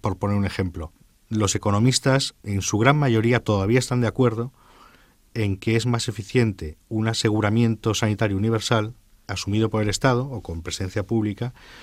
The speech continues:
que un aseguramiento privado.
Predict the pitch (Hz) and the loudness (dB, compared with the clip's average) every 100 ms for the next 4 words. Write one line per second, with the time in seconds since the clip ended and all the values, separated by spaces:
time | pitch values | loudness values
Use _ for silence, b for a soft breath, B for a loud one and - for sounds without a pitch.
0 | B B - _ - 135 135 135 135 127 | B B -20 _ 0 4 6 4 0 0
1 | - 113 113 110 113 110 113 107 - 104 | 2 0 0 2 0 0 -2 -2 -4 0
2 | 101 98 80 | 2 2 0